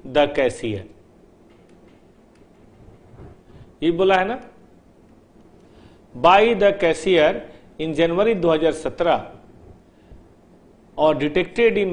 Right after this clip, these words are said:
May दो हज़ार सत्रह होना चाहिए था, मई दो हज़ार सत्रह।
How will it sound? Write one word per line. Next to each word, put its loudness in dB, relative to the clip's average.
May 2
दो 0
हज़ार 2
सत्रह 0
होना 2
चाहिए -6
था, -4
मई -2
दो -2
हज़ार 0
सत्रह। -16